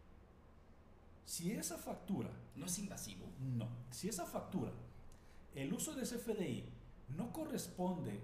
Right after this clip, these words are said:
Speaker 1: a un gasto necesario, por ejemplo, para tu régimen fiscal, o no corresponde a un gasto necesario para tu actividad que tienes registrada ante el sat, el propio sat, esa factura en tus declaraciones puede decir, "La hacemos a un lado.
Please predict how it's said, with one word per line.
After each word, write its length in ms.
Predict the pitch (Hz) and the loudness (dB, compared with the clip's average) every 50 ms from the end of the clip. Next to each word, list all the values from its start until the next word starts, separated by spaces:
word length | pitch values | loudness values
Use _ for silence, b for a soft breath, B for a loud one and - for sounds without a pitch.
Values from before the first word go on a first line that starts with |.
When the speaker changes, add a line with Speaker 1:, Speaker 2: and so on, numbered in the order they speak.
| - - | -2 0
Speaker 1:
a 100 | 117 131 | 0 2
un 200 | 160 190 202 202 | 4 4 6 6
gasto 260 | 214 214 208 - 220 | 6 4 4 2 2
necesario, 580 | 226 214 - 135 120 - 151 156 151 147 147 147 | 2 2 0 0 0 0 2 2 2 2 0 0
por 140 | - 127 117 | 0 0 0
ejemplo, 260 | 131 147 - - - | 0 -2 -2 -4 -2
para 200 | - 127 120 - | -2 -2 -2 0
tu 100 | 120 120 | 0 -2
régimen 320 | - - - 175 165 - | -2 0 0 0 -2 -2
fiscal, 420 | - - - - - 123 113 - - - B B B B B B B B B | -2 -4 -6 -4 -4 -4 -4 -4 -6 -10 B B B B B B B B B
o 140 | 113 110 120 | 4 6 6
no 160 | 120 - - | 6 6 4
corresponde 680 | - - 240 196 - - - 180 185 185 165 151 156 147 | 4 4 2 2 2 2 2 2 4 4 4 4 4 4
a 60 | 135 | 4
un 100 | 135 139 | 2 2
gasto 220 | 175 - - 185 | 0 0 2 2
necesario 360 | 175 143 123 120 - 156 156 | 2 2 2 2 2 0 2
para 280 | - 135 120 113 - - | 2 2 2 2 2 0
tu 80 | - 117 | 0 -2
actividad 680 | 113 - - 127 120 120 113 113 101 104 113 - - | 0 2 4 6 8 8 8 8 8 6 4 2 -2
que 80 | - 117 | -4 -2
tienes 220 | - 113 123 131 | 0 2 2 2
registrada 360 | 123 - - - 110 110 113 | 2 0 -2 -2 0 0 2
ante 160 | 120 117 123 117 | 2 2 0 -2
el 80 | - - | -2 0
sat, 180 | 110 110 - - - - - - - - - - - - - - - - - | 0 0 0 -2 -8 -12 -14 -14 -14 -14 -14 -14 -14 -14 -14 -14 -14 -10 -6
el 180 | 143 143 135 123 | -4 -2 -2 -2
propio 460 | - - 196 208 190 - 254 269 247 | -2 -2 -2 -2 -2 -2 -2 -2 -2
sat, 580 | - - - 165 165 196 - - - - - 165 | 0 2 4 4 4 4 2 -4 -10 -10 -10 -8
esa 220 | 170 165 254 247 | -6 -4 -4 -4
factura 760 | - - - - - - - - - 190 175 147 120 107 113 117 117 - - - | -4 -4 -4 -4 -4 -4 -6 -2 2 4 4 6 4 4 2 0 -2 -6 -6 -4
en 160 | 127 120 117 117 | -2 -2 0 0
tus 160 | 123 117 120 | 0 0 0
declaraciones 720 | 117 117 117 117 117 110 - - - 139 135 175 208 202 - | 0 -2 -2 -2 -2 -2 -4 -6 -4 -2 0 0 0 0 -2
puede 300 | - 143 143 151 147 135 | -2 0 0 2 2 2
decir, 340 | 127 117 117 131 127 123 - - - - - - - - - - - - - - - | 2 2 0 0 -2 -2 -4 -8 -12 -14 -14 -14 -14 -14 -16 -16 -16 -16 -16 -14 -12
"La 80 | 101 | -10
hacemos 400 | 95 - - 113 120 135 127 - | -8 -6 -2 -2 -2 -2 -2 -2
a 40 | 131 | -4
un 180 | 131 135 143 143 | -4 -4 -4 -4
lado. 220 | 151 156 139 131 | -4 -6 -6 -8